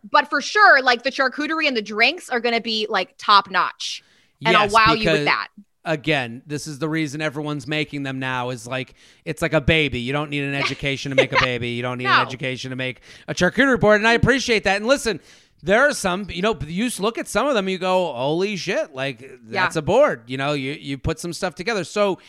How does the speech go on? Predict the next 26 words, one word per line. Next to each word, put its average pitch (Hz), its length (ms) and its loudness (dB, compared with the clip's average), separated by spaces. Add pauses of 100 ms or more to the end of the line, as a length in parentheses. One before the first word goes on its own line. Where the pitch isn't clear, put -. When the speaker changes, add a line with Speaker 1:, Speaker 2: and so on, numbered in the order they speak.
(280)
Speaker 2:
tell 233 160 4
me 320 100 -2
about 277 240 2
C 233 240 -4
B 226 180 -4
S 220 280 -4
Comedy 190 580 -2
Showcase. 139 840 -6
What 175 160 -4
is, 185 240 -2
what's 185 240 -8
going 185 260 -4
on 165 140 -4
with 156 100 -8
that? 120 340 -10 (680)
Speaker 1:
Yeah, 254 220 4
it's 269 60 -4
my 311 120 4
current 302 240 4
project. 262 480 4
It's 208 100 -6
actually, 277 480 2
so 240 440 4 (1080)
it 262 100 0
comes 277 240 0
out, 233 280 6